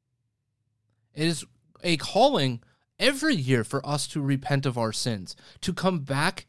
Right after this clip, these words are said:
to the faith, to become faithful to this season, if you take a look, there are no, there are gonna be absolutely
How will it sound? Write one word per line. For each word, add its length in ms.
to 120
the 120
faith, 340
to 120
become 480
faithful 880
to 320
this 240
season, 560
if 120
you 80
take 180
a 40
look, 300
there 160
are 120
no, 520
there 140
are 40
gonna 180
be 260
absolutely 720